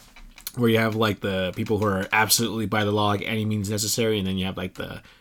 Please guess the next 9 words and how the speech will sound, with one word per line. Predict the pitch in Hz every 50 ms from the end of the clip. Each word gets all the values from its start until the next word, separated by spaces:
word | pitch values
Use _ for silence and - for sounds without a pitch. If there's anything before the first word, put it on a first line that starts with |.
| _
freedom | - - - 131 127 123 120 113 110
matters | 107 107 110 107 107 104 95
more | 101 101 101 101 101 104 101
than, | 95 98 92 87 87
like, | 90 - - - -
results | 95 87 92 92 95 98 -
kind | - 110 107 101
of | 92
thing. | 110 107 101 101 104